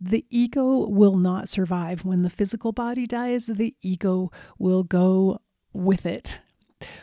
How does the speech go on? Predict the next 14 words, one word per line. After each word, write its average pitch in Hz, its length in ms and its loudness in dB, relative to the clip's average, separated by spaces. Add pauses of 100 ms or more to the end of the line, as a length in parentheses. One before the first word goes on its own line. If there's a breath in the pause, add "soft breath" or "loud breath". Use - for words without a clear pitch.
(100)
But 196 160 2
there 190 240 0
is, 220 640 0
if 196 200 -4
you 185 120 -2
believe 196 340 -2
like 180 180 -4
I 180 120 -2
do, 208 180 2
there 190 220 0
is 220 420 -2
a - 100 -10
higher 208 380 0
consciousness 190 1040 -2